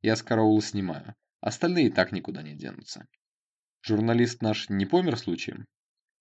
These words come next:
"Никак нет, господин полковник. С президентом немного припирался, две чарки выпил и снова спать завалился.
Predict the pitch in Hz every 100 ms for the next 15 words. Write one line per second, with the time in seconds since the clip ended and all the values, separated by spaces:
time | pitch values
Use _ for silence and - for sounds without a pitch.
0 | _ _ _ _ - 135 165 208 196 220
1 | 214 165 - 131 120 117 107 101 - -
2 | - _ _ _ _ _ - - 170 185
3 | 202 220 185 165 151 139 104 104 107 110
4 | 95 87 - 131 - - 165 202 220 151
5 | 180 208 196 147 190 180 104 95 185 175
6 | 135 - 123 107 104 101 92 87 - 117